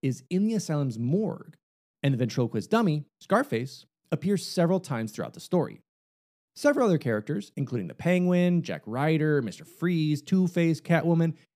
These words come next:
and the Asylum's founder, Amadeus Arkham, are referenced in the game,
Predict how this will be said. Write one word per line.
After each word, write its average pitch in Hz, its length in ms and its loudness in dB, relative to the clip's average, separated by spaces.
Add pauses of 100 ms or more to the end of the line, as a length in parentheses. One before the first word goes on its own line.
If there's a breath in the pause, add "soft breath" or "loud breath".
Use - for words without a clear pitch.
(120)
and 151 100 4
the 156 60 4
Asylum's 151 400 0
founder, 147 480 0 (240 loud breath)
Amadeus 139 480 0
Arkham, 127 540 -4 (160)
are 240 200 -2
referenced 101 420 -4
in - 40 -14
the 117 60 -8
game, 156 260 -2